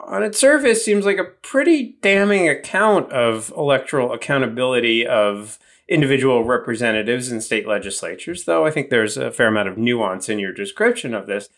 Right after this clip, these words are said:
So let's just start here by laying out some of the basic facts about state legislative elections.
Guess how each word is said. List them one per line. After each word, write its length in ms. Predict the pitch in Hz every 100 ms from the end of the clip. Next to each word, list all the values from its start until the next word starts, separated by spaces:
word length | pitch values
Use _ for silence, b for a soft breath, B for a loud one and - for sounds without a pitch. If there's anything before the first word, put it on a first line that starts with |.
| _ -
So 380 | - 247 247 233
let's 480 | 214 294 403 - -
just 520 | 262 240 - - -
start 340 | - 185 185
here 260 | 170 123 123
by 200 | 131 139
laying 280 | 190 262 226
out 140 | 196
some 140 | 185
of 60 | 160
the 60 | 135
basic 640 | - 147 160 165 165 -
facts 600 | - - 135 - - -
about 260 | 107 95 -
state 500 | - 127 117 - -
legislative 560 | 117 104 101 107 101
elections. 560 | 104 101 101 - -